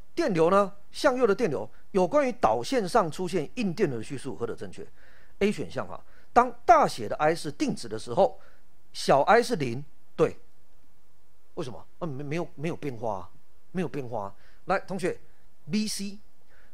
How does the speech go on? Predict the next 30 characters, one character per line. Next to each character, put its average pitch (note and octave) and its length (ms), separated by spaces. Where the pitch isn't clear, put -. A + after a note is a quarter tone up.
如 B3+ 260
果 E3+ 320
大 B3 240
写 F#2+ 220
的 - 60
I F#3 340
随 D#3 280
时 D3+ 220
间 D#3+ 180
变 D3+ 160
大， D3 240
那 G3+ 200
感 D#3+ 240
应 G#3+ 80
电 G3+ 160
流 C3+ 100
是 C#3 260
逆 F#3+ 140
时 C#3 160
针、 D3 160
顺 C3+ 180
时 A#2 60
针。 A#2+ 160
来， E3 160
如 C#4 180
果 D#3 220
穿 C4 400
入 G#3+ 220
变 D#3 280
多 D#3+ 360